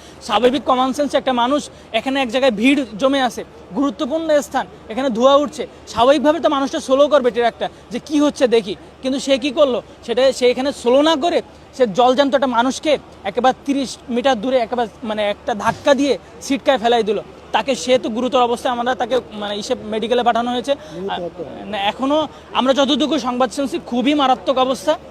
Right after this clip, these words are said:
Speaker 1: যেহেতু তার মাথা ফেটে গেছে এবং দাঁত এখান থেকে একটা দুইটা ওইখানে পড়েও আছে, রক্ত মনে ভেসে গেছে এবং,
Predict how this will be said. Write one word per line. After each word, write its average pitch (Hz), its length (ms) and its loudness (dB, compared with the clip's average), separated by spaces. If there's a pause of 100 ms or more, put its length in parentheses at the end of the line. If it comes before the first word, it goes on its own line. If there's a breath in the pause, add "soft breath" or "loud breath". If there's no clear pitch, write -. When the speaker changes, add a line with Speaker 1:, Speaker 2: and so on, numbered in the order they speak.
(160)
Speaker 1:
যেহেতু 226 260 0
তার 269 160 4
মাথা 226 320 2
ফেটে 262 240 2
গেছে 262 180 0
এবং 262 240 0
দাঁত 226 240 4 (360 loud breath)
এখান 240 260 -2
থেকে 277 300 0
একটা 226 300 -2
দুইটা 240 280 0
ওইখানে 247 260 0 (100)
পড়েও 254 280 8
আছে, 240 260 2 (280)
রক্ত 214 360 -2
মনে 262 320 4
ভেসে 226 340 0
গেছে 233 260 -2 (340 loud breath)
এবং, 269 360 0